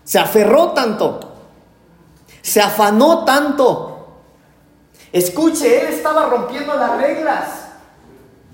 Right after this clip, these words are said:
De tal manera, hermano, que el ángel tuvo que lastimarlo y le cambió su caminar de por vida. Pero cuando nosotros,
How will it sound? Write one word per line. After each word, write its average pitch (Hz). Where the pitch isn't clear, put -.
De 220
tal 339
manera, 311
hermano, 311
que 254
el 240
ángel 302
tuvo 294
que 294
lastimarlo 277
y 214
le 214
cambió 226
su 330
caminar 247
de 269
por 214
vida. 165
Pero 147
cuando 139
nosotros, 170